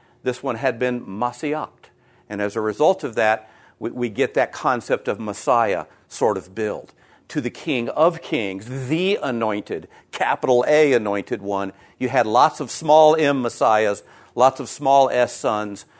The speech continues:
uh, lots of small A anointed ones. Uh, the term anointed describing human kings will appear dozens of times in the Old Testament. That passage out of First Samuel was just one of them. Um, and so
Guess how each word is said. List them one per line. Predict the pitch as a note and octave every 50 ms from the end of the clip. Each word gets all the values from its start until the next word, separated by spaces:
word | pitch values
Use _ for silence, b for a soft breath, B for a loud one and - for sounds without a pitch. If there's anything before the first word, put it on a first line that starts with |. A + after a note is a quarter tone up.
| b b b b
uh, | A2+ G#2+ G2+ G2+
lots | G#2 A2 B2 B2+ - -
of | A2+ -
small | - - - C#3+ C3 B2+ B2 A#2 A2+ -
A | - B2+ A2+ A2
anointed | A2+ - A2+ G#2 G#2+ G#2 G#2 A2+ A#2+ A#2 - D3 A#2+ G#2
ones. | G2 F#2+ F#2+ F2+ F2+ E2 E2+ E2 D#2 - - _ B B B B B -
Uh, | - F#2+
the | - G#2+
term | - - C3+ B2+ A#2+ A2+
anointed | A2 G2+ G#2+ A2+ A#2 A2+ - B2+ G#2+ G#2+ G2+
describing | G2+ G2+ - - C3+ B2 B2+ A#2+ B2+ A#2+ A2+
human | A2 A#2 A2+ A2+ G#2+
kings | G2+ - C3+ A#2+ A2 A2 G2+ -
will | B2 G#2+ G#2+
appear | G#2 - C3+ A#2 G#2
dozens | G2 F#2+ G2 A#2 B2+ C3+ - C#3+ A2+ G#2 -
of | G#2+ -
times | - - A#2 G#2 G2 F#2 D#2+ D2 - _ b b b b b b b b
in | F#2+ F#2
the | F#2+ F#2
Old | F2+ E2+ E2+
Testament. | - - G2 - - - F2 -
That | - F#2+ F2+ -
passage | - D#2+ F#2 F#2 - - G2 G#2+
out | G2+ F2+ E2+
of | E2
First | - - G#2+ F2+ -
Samuel | - B2 A2 G2+ G2 F#2+ E2+
was | E2+ - -
just | - G#2 - -
one | G2 F#2+ F#2 F#2+
of | F#2+ F2 -
them. | - C2+ - _ B B B B B B B B B
Um, | - B2 B2 B2 -
and | D#3+ D#3 -
so | G#3+ G3+ F3+ D3+ -